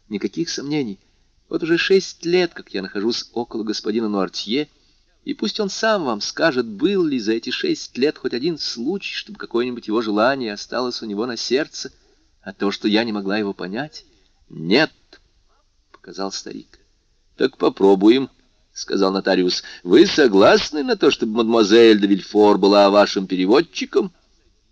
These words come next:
Паралитик сделал знак, что да. "Отлично. Итак, сударь, чего же вы от меня желаете и какой акт хотите совершить?"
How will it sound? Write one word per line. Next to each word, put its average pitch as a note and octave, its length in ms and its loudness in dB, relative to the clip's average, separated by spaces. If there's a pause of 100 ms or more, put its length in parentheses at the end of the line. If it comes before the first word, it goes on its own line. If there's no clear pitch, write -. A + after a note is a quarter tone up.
(120)
Паралитик G#2 500 -8
сделал G#2+ 340 -2
знак, G#2+ 340 -6
что - 240 -8
да. G2 360 -2 (320)
"Отлично. F2+ 840 -2 (520)
Итак, F#3 540 2
сударь, G#3+ 580 2
чего C3+ 440 2
же E3+ 120 2
вы G#2+ 100 6
от F#2 120 -2
меня F#2 200 0
желаете B2 720 2
и G2+ 40 -4
какой F2+ 280 2
акт D#3 400 4
хотите - 460 -8
совершить?" - 600 -8